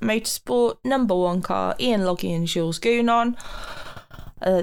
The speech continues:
they finished ahead of the number fifteen Ram Racing of John Ferguson and Raffaele Marcello. Third place, we had Garage fifty-nine.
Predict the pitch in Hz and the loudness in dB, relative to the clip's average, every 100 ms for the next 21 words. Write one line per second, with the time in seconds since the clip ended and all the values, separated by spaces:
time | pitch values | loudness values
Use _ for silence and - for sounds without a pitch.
0 | 175 220 214 - 196 190 - 202 190 196 | 0 -2 0 0 0 -2 -2 -2 2 2
1 | 190 - 196 180 180 - 190 196 196 190 | 2 2 4 2 0 -2 0 2 2 0
2 | - 175 185 180 170 180 202 180 175 175 | -2 -4 -2 0 0 -2 -2 -2 0 0
3 | 175 175 175 170 - 170 165 165 165 160 | -2 -2 -2 -2 -2 -2 -2 -2 -2 -2
4 | 170 170 - 170 160 - 180 160 160 156 | -2 -2 0 -2 -2 -2 -2 0 0 -2
5 | 160 226 233 233 233 254 240 - _ - | -2 2 2 4 2 0 -4 -12 _ -20
6 | _ _ _ _ _ _ _ _ _ _ | _ _ _ _ _ _ _ _ _ _
7 | 285 285 247 - 202 269 - 220 196 - | 4 4 2 0 -2 -2 -2 0 0 0
8 | 196 185 - - 180 - 208 214 180 170 | 2 2 0 -6 -8 -2 2 2 2 0
9 | 170 | -4